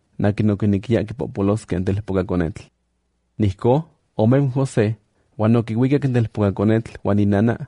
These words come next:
ipan ueyaltepetl Israel. Vale, igual José, okimat, kayeuatl narkelao, nitelpokeo Herodes, notikiuakachiuaya nipan tlali Judea, ipatka nitata,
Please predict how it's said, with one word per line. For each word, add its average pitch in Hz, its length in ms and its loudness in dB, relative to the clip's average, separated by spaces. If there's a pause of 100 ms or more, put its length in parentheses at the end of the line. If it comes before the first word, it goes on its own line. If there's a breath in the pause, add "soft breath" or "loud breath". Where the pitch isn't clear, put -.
(340)
ipan 104 260 -2
ueyaltepetl 98 680 0
Israel. 92 380 -2 (840)
Vale, 104 240 4
igual 104 240 2
José, 123 420 0 (380)
okimat, 107 640 0 (500)
kayeuatl 110 460 2
narkelao, 101 680 2 (240)
nitelpokeo 101 600 -2
Herodes, 113 640 0 (460)
notikiuakachiuaya 104 1080 0
nipan 104 300 0
tlali 107 340 2
Judea, 131 360 2 (200)
ipatka 101 440 -6
nitata, 123 540 0